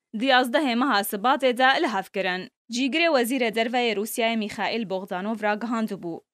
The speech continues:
ku ew ê civîn wê berî Kongreya Mûnixê ku di derbarê ew lehiyê de ye, di duwazdehê Sibatê de wê bê li darxistin wê dest pê bikin.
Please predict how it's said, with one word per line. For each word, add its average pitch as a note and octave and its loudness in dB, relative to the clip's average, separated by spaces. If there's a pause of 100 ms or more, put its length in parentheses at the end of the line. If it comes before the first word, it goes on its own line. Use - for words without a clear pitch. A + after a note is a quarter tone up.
ku G3+ -4
ew A3 0
ê - -4
civîn G3 -4
wê F#3 -4
berî C4 -2
Kongreya G3 -4
Mûnixê G3+ -4
ku F#3 -6
di F#3 -6
derbarê F#3+ -2 (120)
ew A3+ -4
lehiyê G#3 -4
de G3 -2
ye, G#3+ 0 (180)
di A3 2
duwazdehê B3+ 2 (120)
Sibatê A3+ -2
de G3 -2
wê G3 -2
bê A3+ 0
li G3 -6
darxistin G3 -4
wê G3 -4
dest F#3+ -4
pê F#3 -4
bikin. F3+ -6